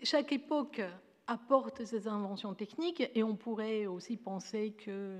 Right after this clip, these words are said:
l'usage qu'on, que nous avons aujourd'hui de la toile renforce, par exemple,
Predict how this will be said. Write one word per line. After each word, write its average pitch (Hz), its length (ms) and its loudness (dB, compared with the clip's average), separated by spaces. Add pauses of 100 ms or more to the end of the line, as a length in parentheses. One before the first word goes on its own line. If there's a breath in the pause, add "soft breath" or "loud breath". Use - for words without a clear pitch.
(160)
l'usage 202 520 -4
qu'on, 208 280 -10
que 214 100 -2
nous 190 180 -2
avons 202 360 -2 (380 loud breath)
aujourd'hui 202 480 2
de 190 120 -6
la 190 140 -4
toile 220 460 -4 (220 loud breath)
renforce, 220 640 4 (100)
par 185 140 -8
exemple, 190 420 -8